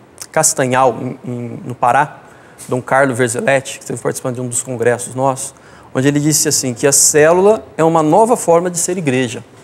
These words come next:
Eu acho que é bem isso mesmo. É, realmente é um pequeno grupo que,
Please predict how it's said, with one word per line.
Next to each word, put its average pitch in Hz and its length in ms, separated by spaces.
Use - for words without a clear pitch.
Eu 240 80
acho 214 140
que 247 60
é 214 40
bem 202 240
isso 214 180
mesmo. 127 280
É, - 160
realmente 190 440
é 202 60
um 208 100
pequeno 175 440
grupo 156 360
que, 139 360